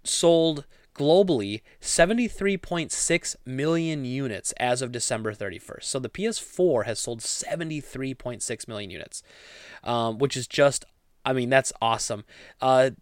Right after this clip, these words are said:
as far as the games, they sold fifty-five point nine million this holiday season, and a total of six hundred and forty-five million games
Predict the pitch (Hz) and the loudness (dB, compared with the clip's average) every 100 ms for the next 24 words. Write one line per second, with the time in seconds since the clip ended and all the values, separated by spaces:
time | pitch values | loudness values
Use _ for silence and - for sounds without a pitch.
0 | _ 135 135 - 147 135 113 107 135 220 | _ 2 2 4 4 4 -2 -2 0 2
1 | 135 123 127 123 151 131 - 180 170 190 | 0 -2 -2 0 2 0 0 -4 -2 -2
2 | 180 175 165 143 131 127 139 131 117 - | -4 -4 -4 -4 -4 -2 -2 -2 -4 -6
3 | - 202 233 160 117 127 117 117 - 135 | -2 0 2 2 0 -2 -4 -6 -6 -6
4 | 135 127 - - 208 180 - - 202 - | -4 -6 -2 2 4 2 0 -2 -2 -2
5 | - 196 185 131 - 151 160 160 - - | -4 -2 -2 -4 -4 -2 0 -4 -4 0
6 | 139 131 131 - 123 123 131 147 143 135 | 0 0 -2 -10 -12 -6 -2 -2 -2 -4
7 | 123 - _ _ - 127 120 120 110 101 | -8 -12 _ _ -18 -4 -2 -2 -4 -8
8 | 101 - | -12 -14